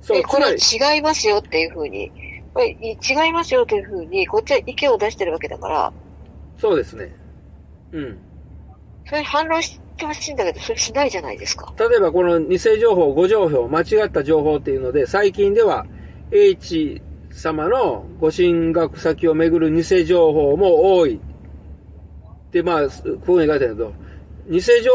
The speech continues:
Speaker 1: 報って言うんだったら、じゃあ本当の情報は何なんですかって。あなたたちはそれを知ってるんですねと。で、それは何なんですかっていうことを、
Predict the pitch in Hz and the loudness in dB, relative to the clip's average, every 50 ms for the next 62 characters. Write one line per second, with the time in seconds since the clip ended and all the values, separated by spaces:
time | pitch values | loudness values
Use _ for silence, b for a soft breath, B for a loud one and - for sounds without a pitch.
0 | 247 220 196 175 - - 151 147 139 135 120 110 - 135 123 110 - 160 196 175 | 6 6 4 2 2 0 -2 0 0 -2 -4 -2 -2 -4 -4 -4 -2 0 0 2
1 | 175 220 247 240 - 247 240 226 220 226 - - - 214 220 220 208 185 147 117 | 2 2 0 2 2 2 2 4 4 4 4 2 2 2 2 2 2 0 0 -2
2 | 98 - - - - 113 104 - - - - - 190 220 220 214 202 165 151 143 | -6 -10 -12 -10 -10 -12 -12 -10 -14 -14 -6 -2 -2 0 0 0 0 0 0 -2
3 | - - - - - 185 - 165 147 - - - - 415 - 185 156 120 - - | -2 -4 -6 0 2 2 2 2 0 -2 0 2 4 4 4 4 2 0 -4 -6
4 | 120 110 101 - - - - - - - - 185 180 170 - 214 220 220 214 208 | -10 -10 -10 -12 -14 -16 -16 -18 -18 -4 0 0 0 2 4 4 4 4 4 2
5 | 214 220 220 208 196 175 151 135 123 113 107 - - 160 151 - 123 123 135 135 | 2 0 2 2 0 0 0 -2 -4 -8 -10 -4 -2 -4 -2 -2 -6 -6 -6 -4
6 | 131 147 135 - 175 170 139 110 95 | -4 -4 -2 0 2 2 2 0 -4